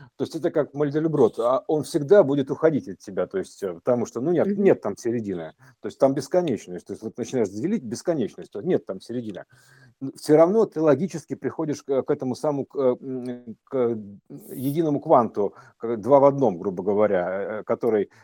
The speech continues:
Speaker 1: э, движется навстречу друг другу, то есть, э, э, связан вместе,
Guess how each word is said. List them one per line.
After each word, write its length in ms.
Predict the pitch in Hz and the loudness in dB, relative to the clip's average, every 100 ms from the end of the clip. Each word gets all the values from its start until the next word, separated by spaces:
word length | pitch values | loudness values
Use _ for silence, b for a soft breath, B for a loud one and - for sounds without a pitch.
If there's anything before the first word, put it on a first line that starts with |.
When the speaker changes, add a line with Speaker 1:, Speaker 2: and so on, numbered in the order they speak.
| b | b
Speaker 1:
э, 300 | 95 107 104 98 104 _ | -4 -2 -4 -8 -16 _
движется 520 | 113 110 170 160 131 | -16 -4 -2 -2 0
навстречу 360 | 127 139 139 120 | 0 0 -4 -2
друг 160 | 127 135 | -2 0
другу, 260 | 110 92 | -2 -4
то 120 | - 95 | -6 -6
есть, 160 | - | -6
э, 40 | 123 | -10
э, 360 | - 131 - 113 | -4 -2 -4 -8
связан 440 | 104 - 160 113 127 | -6 4 6 6 0
вместе, 480 | 240 233 - 107 | -2 -2 -2 -4